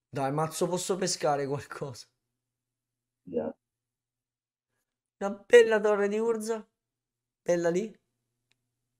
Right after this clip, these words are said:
Speaker 1: Mamma mia.
Speaker 2: Mamma mia.
Speaker 1: <laughs>
Speaker 2: Tutte e due li facciamo.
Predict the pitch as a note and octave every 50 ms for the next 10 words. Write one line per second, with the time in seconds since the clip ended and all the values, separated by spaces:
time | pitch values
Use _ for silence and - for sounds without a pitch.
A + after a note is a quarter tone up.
0 | _ _ _ _ _ _ _ _ _ _ _ - D#4 D4 B3+ B3 B3 B3 B3 -
1 | B3 B3+ B3+ B3+ C#4+ B3+ B3+ C4 C4 B3 B3 - _ _ _ - - F#2 F2 E2+
2 | E2+ E2+ E2+ E2+ E2+ E2+ F2+ G2 G2+ G#2+ A2+ - - - - _ _ _ _ _
3 | _ A#3+ G#3 - - - A#3+ - - - - A3+ B2+ C3+ C3+ E3+ B2+ G2 F2 -
4 | - F#2+ E2+ - - F#2 E2+ E2+ E2+ E2+ - -